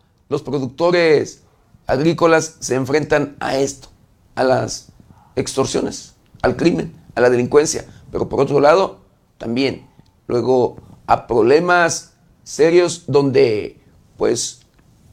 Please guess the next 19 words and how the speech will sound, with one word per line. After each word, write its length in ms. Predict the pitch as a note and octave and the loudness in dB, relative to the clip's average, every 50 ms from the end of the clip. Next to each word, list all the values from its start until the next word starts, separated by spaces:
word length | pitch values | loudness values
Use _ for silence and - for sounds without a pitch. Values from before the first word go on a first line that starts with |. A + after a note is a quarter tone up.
| _ _ - - _ _ _ _ _ - - | _ _ -20 -20 _ _ _ _ _ -10 -2
tienen 320 | - D3+ D#3 D#3+ D#3 C#3 - | 0 0 2 2 0 0 2
pérdidas 680 | - D3 D3+ C#3 C3+ C#3 - - - - - - _ _ _ _ _ _ _ _ | 2 2 2 2 0 -4 -6 -8 -12 -14 -16 -20 _ _ _ _ _ _ _ _
de 140 | B2 C#3+ C#3+ | 2 2 2
hasta 340 | C#3+ C#3 - - - C#3 | 2 0 -2 0 2 2
veinte 480 | C#3 B2 C#3 C#3 C#3 C3+ - - C#3 B2+ | 2 2 0 0 0 -2 -4 -4 -2 -2
mil 280 | C3 D3 F3+ G#3 G3 - | -2 -2 -2 -4 -6 -6
toneladas 720 | - F#3 E3+ D3+ C#3 D3+ F3 F3+ F3+ D3+ B2+ A2+ - - | -6 -6 -4 -4 -2 0 0 0 0 -2 -4 -6 -6 -6
en 120 | - A2+ | -6 -6
el, 80 | A#2+ - - - - - - - - - - _ | -8 -8 -12 -16 -18 -20 -20 -20 -20 -20 -8 _
en, 400 | G#2+ A2+ G#2+ F#2+ E2 A#1 A#1+ - | -2 0 0 -2 -4 -6 -8 -6
en 80 | - B2+ | -2 -2
este 220 | C#3 D3 C3+ - | -2 -2 -2 -2
caso, 380 | - A2 C#3+ - - C#3+ - - - - - _ _ | 0 0 0 2 2 0 -2 -2 -8 -16 -20 _ _
en 120 | - A#2+ A#2+ | -6 -4 -4
el 180 | G#2+ G#2+ - | -4 -4 -4
tema 460 | - - C3 B2 B2 A2 - - - - _ _ - | -2 0 2 2 2 0 -2 -4 -12 -20 _ _ -2
de 120 | A#2 B2 | 2 2
la 140 | A#2+ A#2 A2+ | 4 4 4
guayaba. 540 | A#2+ B2 A2 - F#2+ D2 - - - - | 4 2 2 2 2 0 0 -2 -8 -18